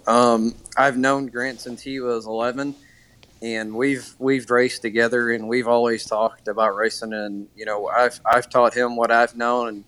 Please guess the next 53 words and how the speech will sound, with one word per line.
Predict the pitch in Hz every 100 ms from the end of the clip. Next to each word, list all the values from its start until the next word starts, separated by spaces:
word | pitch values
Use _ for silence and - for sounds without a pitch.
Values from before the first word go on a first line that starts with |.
| _
he's | 117
shown | - 131 120
me | 120 127
what | 117 117
he | 127
can | - 107
do. | 104 123 127
And | 104
it's | 107 -
definitely | 131 - 143 135
a, | 123 123 - - - - - _ 123
uh, | 117
you | 113 147 151
just | 139
don't | 139 117
tee | 143 131
it | 117
up | 127 -
with | 107
a |
snowball | - 123 123 113 110 110
in |
a, | 107 -
in | 113
a | 104
truck | - 120 120 107
and | 101
just | 107 -
win | 110 113
right | 104 107
off | 107 101
the | -
bat | 110 117 101 120
and | 123
a | 107
championship | - 117 110 - 113 110 -
in | 107
his | 98
first | - 113 - -
year. | 101 95
So, | - 107 101 - - - - _ -
um, | 104 101
he's | 120 139
definitely, | 135 131 131 143 131
he's, | 123 139 -
he's | - 135
definitely | 135 139 - 131
a | 120
really | 127 127
good | 120
race | 113 113
car | - 120
driver. | 117 117 123 123 117